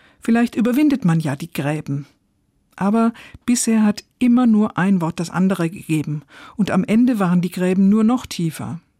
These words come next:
In der Bibel gibt es eine Geschichte, da hat Gott Schweigen verordnet. Es ging um einen Priester namens Zacharias, dem hat Gott die Geburt seines Sohnes angekündigt. Aber Zacharias konnte nur noch lachen, bitter lachen.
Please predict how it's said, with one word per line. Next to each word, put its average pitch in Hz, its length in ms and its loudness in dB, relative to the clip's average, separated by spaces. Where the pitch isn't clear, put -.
In 202 100 2
der 214 100 2
Bibel 294 280 2
gibt - 240 -4
es - 100 -4
eine 190 220 2
Geschichte, 233 500 -4
da 196 160 -6
hat 208 200 -4
Gott 214 260 -4
Schweigen 180 580 -2
verordnet. - 880 -4
Es - 220 -4
ging 285 200 2
um 226 220 0
einen 233 380 2
Priester 196 420 -2
namens 175 420 0
Zacharias, 175 840 -2
dem 220 160 2
hat 226 140 -2
Gott 196 260 -2
die 190 80 -2
Geburt 190 400 0
seines 208 320 2
Sohnes 202 360 0
angekündigt. 147 840 -8
Aber 143 240 -4
Zacharias 185 680 -2
konnte 175 320 0
nur 170 160 0
noch 175 220 -2
lachen, 151 540 -4
bitter 175 320 -4
lachen. 147 420 -10